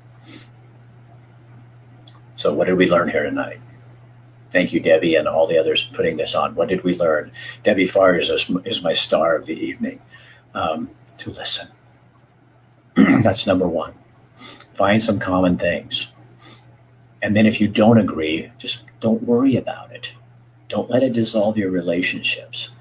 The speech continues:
What happened to diversity being interesting? I have, we, I, those of you who are my really good friends, you're very weird. <laughs> My kids once asked me, "Dad, do you have any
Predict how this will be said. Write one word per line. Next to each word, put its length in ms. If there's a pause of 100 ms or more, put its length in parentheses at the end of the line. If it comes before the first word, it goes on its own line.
(500)
What 120
happened 300
to 80
diversity 640
being 360
interesting? 640 (540)
I 220 (140)
have, 280 (180)
we, 240
I, 200 (800)
those 220
of 100
you 120
who 120
are 100
my 140
really 260
good 220
friends, 340
you're 100
very 260
weird. 420 (640)
<laughs> 1400
My 100
kids 280
once 200
asked 280
me, 80
"Dad, 280
do 60
you 120
have 300
any 280